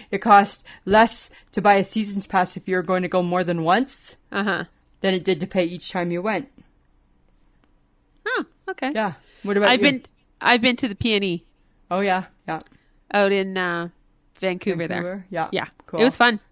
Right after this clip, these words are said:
Speaker 1: And what's your favorite thing?
Speaker 2: Um, I think it was called the, I liked, what is it called? The Twister? But then we used to go in the Zipper and then the Tilt-A-Whirl.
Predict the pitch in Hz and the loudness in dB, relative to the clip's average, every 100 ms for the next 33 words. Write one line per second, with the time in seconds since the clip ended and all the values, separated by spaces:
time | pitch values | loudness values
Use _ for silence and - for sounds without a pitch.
0 | _ _ - 202 214 226 269 254 233 208 | _ _ -8 0 2 2 2 4 4 4
1 | 202 175 156 _ _ _ _ 202 226 233 | -2 -2 -2 _ _ _ _ 4 6 8
2 | 233 233 226 226 226 226 226 226 _ - | 8 6 6 4 4 2 -2 -6 _ -20
3 | - _ _ _ _ _ - 233 311 415 | -20 _ _ _ _ _ -6 -4 -2 -2
4 | 415 - 269 226 220 214 214 - _ _ | -6 0 4 6 6 4 0 -8 _ _
5 | _ 208 190 180 - - 240 262 269 262 | _ 0 0 0 -4 -2 0 2 -2 -2
6 | - _ 214 214 196 - - 208 185 - | -20 _ -20 -20 -18 -12 -10 -10 -12 -12
7 | 294 - 381 370 381 _ - - 233 277 | -14 -12 -10 -10 -12 _ -20 -4 2 2
8 | 285 285 294 262 269 226 190 208 - 254 | 4 2 0 0 2 2 4 2 4 6
9 | 247 254 _ - - - 202 208 208 208 | 6 4 _ -20 -6 -4 0 0 2 0
10 | 202 190 - 233 254 220 226 220 220 214 | 0 -4 0 0 0 0 2 4 4 4
11 | 214 214 | 2 -2